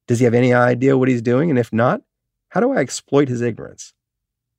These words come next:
If he bids high, is he bluffing? Or does he actually hold a strong hand? Is he trying to induce me to make a foolish bid? Or does he actually have four of a kind himself?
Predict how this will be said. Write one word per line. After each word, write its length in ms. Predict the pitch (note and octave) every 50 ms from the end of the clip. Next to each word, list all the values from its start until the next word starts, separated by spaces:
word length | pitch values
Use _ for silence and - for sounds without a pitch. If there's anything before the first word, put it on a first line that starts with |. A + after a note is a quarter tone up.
| _ _ _ _ _ _ _ _ _
If 100 | - G#2
he 80 | A2 G#2+
bids 260 | G#2 A#2 A#2+ A2+ A2
high, 400 | A2 D3+ F3 G3 F#3 D#3 C3 C3+
is 180 | - - C3+ B2
he 80 | C#3+
bluffing? 480 | C3 B2+ F3 G#3 G3+ - - - - - _ _ _ _ _ _ _ _ _ _ _ _ _ _ _ _ -
Or 40 | B2
does 140 | D3 D3 C#3
he 140 | D3+ -
actually 380 | - C#3+ F3 G3 - - A#3 G#3+
hold 500 | - - - - C3+ A#2+ G#2 A2 A2 A2
a 40 | A2+
strong 380 | - - - G2+ F2+ F#2 F#2+
hand? 500 | E2+ G#2 A#2 G#2 F#2 E2+ D#2+ - - _ _ _ _ _ _ _ _ _ _ _ _ _ _ _ _ _ _ _ -
Is 100 | C3+ C#3
he 80 | E3
trying 320 | E3+ - - G#3 G#3 G#3+ G#3+
to 120 | G#3 G#3 G#3
induce 480 | G3 D#3+ C3+ - G#3 A#3 A3 - -
me 100 | - F#2
to 80 | F2+ G2
make 180 | G2 G2+ -
a 40 | -
foolish 420 | - - - G2 G2 G#2 A2 - -
bid? 360 | - D#3+ C#3+ F#2+ E2+ E2 - - - - _ _
Or 80 | - C3+
does 140 | C#3+ D#3 D3+
he 120 | E3 - -
actually 460 | B2+ B2 D#3 F3 - - A3+ A#3 F#3
have 200 | D3 A#2+ B2 -
four 320 | - - A2 G#2 G#2 G#2
of 100 | G#2+ A2
a 60 | A#2
kind 340 | - - - F#2+ F#2 F#2 G2
himself? 640 | - G#2 G2+ - - F#2+ F2 E2+ - _ _ _